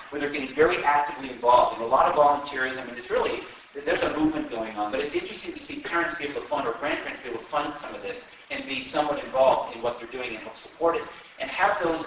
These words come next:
ideas that these kids are getting involved in help pull the family together at their generation,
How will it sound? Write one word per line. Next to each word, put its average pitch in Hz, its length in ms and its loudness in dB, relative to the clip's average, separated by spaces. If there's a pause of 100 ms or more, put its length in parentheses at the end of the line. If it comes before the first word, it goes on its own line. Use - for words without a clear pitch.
ideas 135 440 0
that - 120 -14
these - 160 -8
kids 151 240 -8
are - 80 -8
getting 113 180 -6
involved 156 440 4
in - 100 -6 (260)
help 165 520 0
pull 165 280 -2
the 175 60 -4 (180)
family 185 320 -2
together 123 340 -4
at - 140 -8
their 120 160 -2
generation, 110 560 -8